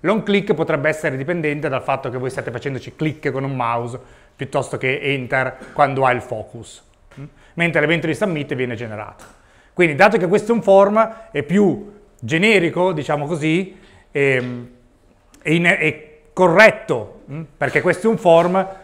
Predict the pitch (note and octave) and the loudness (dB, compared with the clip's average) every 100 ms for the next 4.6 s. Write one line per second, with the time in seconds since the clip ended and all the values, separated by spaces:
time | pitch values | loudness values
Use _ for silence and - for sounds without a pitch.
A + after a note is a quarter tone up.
0 | - - F3 D#3+ D3 D3 C#3 C3+ C3 B2+ | -18 -4 2 6 6 4 0 -4 -6 -6
1 | A#2 - C3+ B2 B2+ A#2+ A#2 A#2 A#2 G2 | -8 -4 -4 -4 -6 -6 -10 -12 -16 -20
2 | - B2 _ _ _ _ _ C#3+ E3+ G3 | -20 -20 _ _ _ _ _ -2 2 2
3 | G3 F3+ G3 - - D#3 E3 D#3 D#3 D3+ | 4 4 4 -2 -4 2 2 2 -2 -2
4 | F3 E3+ - C#3 G#2+ | -2 -2 -2 -4 -4